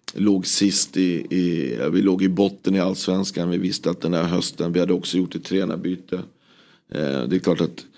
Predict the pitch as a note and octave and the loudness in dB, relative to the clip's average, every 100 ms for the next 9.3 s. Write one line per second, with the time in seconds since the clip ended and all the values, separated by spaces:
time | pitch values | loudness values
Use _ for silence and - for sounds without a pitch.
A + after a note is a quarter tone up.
0 | - - - - - - - - A#2 A2 | -20 -20 -20 -20 -20 -20 -12 0 0 0
1 | - G#2+ - A2 A2 - G2+ F2+ G#2 G2 | 2 0 4 2 2 2 0 4 4 4
2 | G#2 G2 G2 G2 G2 F#2 - F2+ F#2 E2 | 4 4 4 4 2 -2 0 4 4 4
3 | C#2+ - - F#2+ G2+ G#2+ F#2+ D2+ E2+ F2 | 0 -4 2 4 4 2 -2 0 0 2
4 | - G2 F#2 F#2 F#2 - - F#2 G2 - | 4 4 4 2 0 0 0 0 0 -2
5 | F2+ - E2+ F2+ F2+ - E2+ E2+ D#2+ - | -4 -2 0 2 0 0 0 0 -2 -4
6 | E2 - - E2 E2+ D#2 D#2 D#2+ F2 E2+ | -6 -6 -6 -2 0 0 -2 -2 -2 -4
7 | E2+ B1+ A1+ A1+ - - F#2+ F#2 F2+ E2+ | -4 -6 -10 -12 -6 0 4 4 2 0
8 | E2 E2+ F2 - F2 D#2+ E2+ F2 E2+ E2 | 0 0 -2 -2 -4 -4 -8 -6 -4 -2
9 | D#2+ D#2+ | 0 0